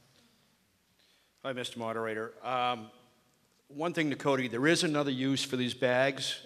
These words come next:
and where I work, they have bins to collect these bags so they can make blankets and pillows for the homeless.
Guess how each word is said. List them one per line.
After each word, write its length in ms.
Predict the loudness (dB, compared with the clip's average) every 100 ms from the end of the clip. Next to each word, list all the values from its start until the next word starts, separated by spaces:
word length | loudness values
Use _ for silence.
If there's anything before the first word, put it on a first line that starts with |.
| -8
and 560 | -6 -4 -4 -4 -8 -6
where 160 | 0 2
I 80 |
work, 420 | 4 4 4 0 -18 -20 -20 -10
they 100 | -6
have 180 | -4 -2
bins 260 | -2 -2 -4
to 100 | -6
collect 320 | 0 0 2
these 180 | 0 0
bags 440 | 2 2 2 0
so 160 | -2 0
they 120 | -2
can 140 | -2 -2
make 220 | -2 0
blankets 420 | 0 0 -2 -4
and 100 | -4
pillows 320 | 0 2 2
for 120 | -2
the 60 | -6
homeless. 500 | -6 -4 -4 -4